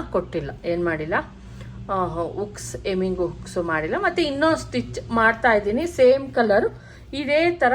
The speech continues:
ಸೇಮ್ ಒಂದು, ಆ, ಮೆರೂನ್ ಇದೆ, ಈಗ ಸ್ಟಿಚ್ ಮಾಡ್ತಾ ಇದ್ದೀನಿ.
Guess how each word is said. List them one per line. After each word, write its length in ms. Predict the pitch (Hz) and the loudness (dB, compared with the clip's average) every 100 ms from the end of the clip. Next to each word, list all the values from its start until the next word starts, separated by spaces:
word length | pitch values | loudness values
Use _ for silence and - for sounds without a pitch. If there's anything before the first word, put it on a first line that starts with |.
| 320 | 2
ಸೇಮ್ 680 | - 254 233 240 247 254 | 4 6 8 8 4 0
ಒಂದು, 380 | 220 208 196 330 | -2 -2 -2 -4
ಆ, 720 | 440 - 233 208 196 190 190 190 | -4 -6 -6 -2 0 -2 -4 -6
ಮೆರೂನ್ 640 | 208 226 233 269 285 262 | 0 4 4 4 0 -2
ಇದೆ, 180 | 202 240 | 0 0
ಈಗ 260 | 349 220 214 | -2 -8 -10
ಸ್ಟಿಚ್ 300 | - 180 - | -10 -10 -6
ಮಾಡ್ತಾ 320 | 185 175 175 | -6 -4 -4
ಇದ್ದೀನಿ. 280 | 160 175 | -4 -4